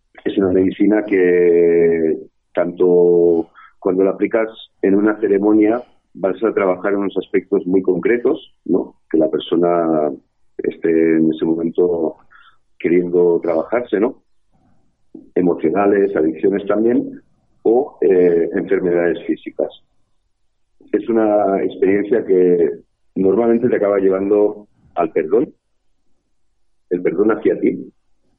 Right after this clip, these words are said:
esto es muy importante, perdonarse,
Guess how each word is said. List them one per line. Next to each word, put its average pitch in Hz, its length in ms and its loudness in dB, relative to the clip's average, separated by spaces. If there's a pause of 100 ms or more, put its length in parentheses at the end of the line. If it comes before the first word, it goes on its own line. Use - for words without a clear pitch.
(520)
esto - 220 -4
es 82 60 -4
muy 90 160 0
importante, 87 540 -2 (160)
perdonarse, 80 520 -2